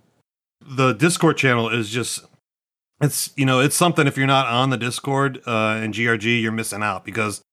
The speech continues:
that's really where a lot of the heart of everything that's going on and organization and friendships and just general banter are going, and I just really enjoy being in that group. So I appreciate you guys having me.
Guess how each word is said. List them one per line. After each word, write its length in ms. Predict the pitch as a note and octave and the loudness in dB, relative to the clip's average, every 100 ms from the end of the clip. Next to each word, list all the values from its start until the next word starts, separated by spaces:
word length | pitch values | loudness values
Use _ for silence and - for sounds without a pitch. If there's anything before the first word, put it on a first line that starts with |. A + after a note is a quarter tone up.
| _ _ _ C3+ | _ _ _ 0
that's 240 | C#3+ - | 0 4
really 240 | D3+ D3+ | 4 4
where 180 | C3 B2 | 4 4
a 80 | A#2 | 4
lot 180 | A2+ A2+ | 4 4
of 60 | |
the 160 | A2 G2 | 2 2
heart 260 | A#2 A2 - | 0 -2 -4
of 280 | A2 G#2+ G2 | -2 -2 0
everything 300 | A2+ A2 A2+ | -2 0 -2
that's 260 | A2 F#2 | -4 -6
going 260 | - A2 G#2 | -6 -2 0
on 320 | G#2+ A2 G#2+ | 2 2 2
and 140 | G#2 G#2 | 0 -2
organization 920 | A#2 A2+ G#2+ A2 A#2+ - A#2+ A2+ A2+ | -2 0 0 0 -2 0 2 2 2
and 200 | G2+ F#2 - - - _ | 0 -4 -10 -20 -20 _
friendships 600 | C#3 C3+ A#2+ B2+ B2 A#2 | 0 2 4 2 2 0
and 240 | G#2+ A2 | -2 -2
just 260 | C#3 D3 A2+ | -2 -2 -2
general 380 | G#2+ C#3+ C#3+ A2 | 0 2 2 2
banter 420 | G#2+ C3 C3 G2+ | 2 2 0 -4
are 80 | F#2 | 0
going, 300 | A#2 A2+ G2 | 2 2 0
and 80 | |
I 140 | F#2+ G#2+ | -2 -4
just 220 | A2+ - | -4 -4
really 300 | A#2+ C#3 D3 | 0 2 2
enjoy 300 | A#2 A2+ G#2+ | 2 0 0
being 240 | G2+ G#2+ | 0 -2
in 100 | G#2 | -2
that 180 | F#2+ F#2 | -4 -6
group. 280 | F#2+ G#2 F2+ | -4 -6 -6
So 340 | F#2+ F2+ F2+ - | -8 -8 -8 -4
I 100 | A2+ | 0
appreciate 460 | B2 A#2+ C3+ C#3+ B2+ | 0 2 0 0 0
you 60 | |
guys 160 | C3+ B2+ | 0 0
having 280 | B2+ D3 G2 | -2 -4 -10
me. 140 | F2+ | -12